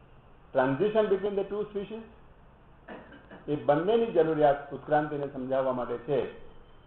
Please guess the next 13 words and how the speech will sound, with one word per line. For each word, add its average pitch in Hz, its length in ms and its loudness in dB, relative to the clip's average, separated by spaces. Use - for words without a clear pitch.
અત્યારે 147 280 4
આપણે 139 160 2
એમ 135 120 -4
કહી 160 200 -2
શકીએ 156 380 -2
કે 131 100 -4
માનવ 135 420 0
જાતિએ 135 540 2
હજારો 170 420 8
વર્ષની, 156 560 2
એથી 147 300 0
વધારે 143 300 8
કહીએ, 123 340 -4